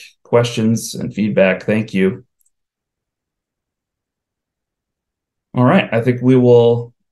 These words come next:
wrap up then, but please do reach out if you have any other requests or questions, and you'll get some, uh, you'll get resources from the session today, um, uh, probably tomorrow. So, uh, keep a lookout for that, and I hope to hear from you.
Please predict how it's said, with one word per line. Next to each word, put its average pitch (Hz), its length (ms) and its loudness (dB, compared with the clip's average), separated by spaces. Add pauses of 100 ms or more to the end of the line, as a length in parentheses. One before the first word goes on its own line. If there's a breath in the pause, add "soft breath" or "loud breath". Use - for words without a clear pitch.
(280)
wrap 135 320 -4
up 147 260 -2
then, 147 240 -4
but 123 180 -2
please 123 280 -2
do 131 180 -6
reach 127 240 -4
out 131 360 -2
if 123 140 -8
you 117 100 -10
have 120 220 0
any 117 200 -4
other 117 540 -4 (100)
requests - 840 -4
or 107 380 -2
questions, 160 580 -2
and 113 180 0
you'll 107 180 -4
get 113 200 -4
some, 110 320 -2
uh, 104 300 -4 (640)
you'll 131 100 0
get 131 180 0
resources 120 580 0
from 113 300 -4
the 107 80 -6
session 110 400 -4
today, 101 640 -2
um, 101 560 -10 (200)
uh, 98 440 -6
probably 107 320 0
tomorrow. 101 560 -2
So, 98 500 -4
uh, 95 180 -8
keep - 240 -10
a 101 40 -4
lookout 104 340 0
for 107 120 -10
that, - 320 0
and 113 140 -2
I 110 100 -4
hope 120 220 0
to 139 220 -4
hear 165 160 -4
from 120 160 0
you. 95 220 -6